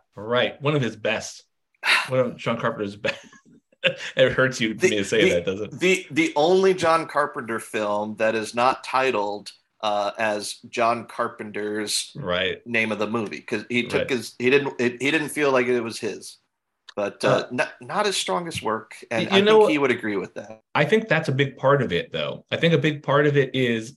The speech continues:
Speaker 1: that's, no one would believe an Invisible Man wasn't a creep, because if the word man and invisible are together in a sentence, there's gonna be some creepy shit. There's, like, no way
Speaker 2: Yeah.
Speaker 1: around that.
Speaker 2: Yeah. Um,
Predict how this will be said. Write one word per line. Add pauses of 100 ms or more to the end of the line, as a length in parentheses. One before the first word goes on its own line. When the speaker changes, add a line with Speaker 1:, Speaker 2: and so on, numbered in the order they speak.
Speaker 1:
that's, (140)
no
one
would
believe (200)
an
Invisible
Man
wasn't
a
creep, (680)
because
if
the
word
man (240)
and
invisible
are
together
in
a
sentence, (360)
there's
gonna
be
some
creepy
shit. (200)
There's,
like,
no
way
Speaker 2:
Yeah.
Speaker 1:
around
that. (460)
Speaker 2:
Yeah. (360)
Um,